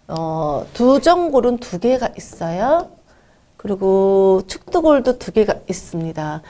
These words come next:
그래서 육 종에, 육 종인데 세어보면 여덟 개의 뼈로 짜맞춤되어 있다. 두개골. 자, 우리 머리를 보면서 앞에 있는 우리가 뼈를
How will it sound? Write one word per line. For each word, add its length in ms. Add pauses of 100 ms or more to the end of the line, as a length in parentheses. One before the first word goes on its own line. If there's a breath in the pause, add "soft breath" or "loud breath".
(200 soft breath)
그래서 200
육 300
종에, 440 (200)
육 160
종인데 360
세어보면 440 (260)
여덟 460
개의 320
뼈로 440
짜맞춤되어 840
있다. 420 (520 soft breath)
두개골. 560 (220 loud breath)
자, 200
우리 180
머리를 400
보면서 480 (200 loud breath)
앞에 480
있는 480
우리가 480 (240 loud breath)
뼈를 380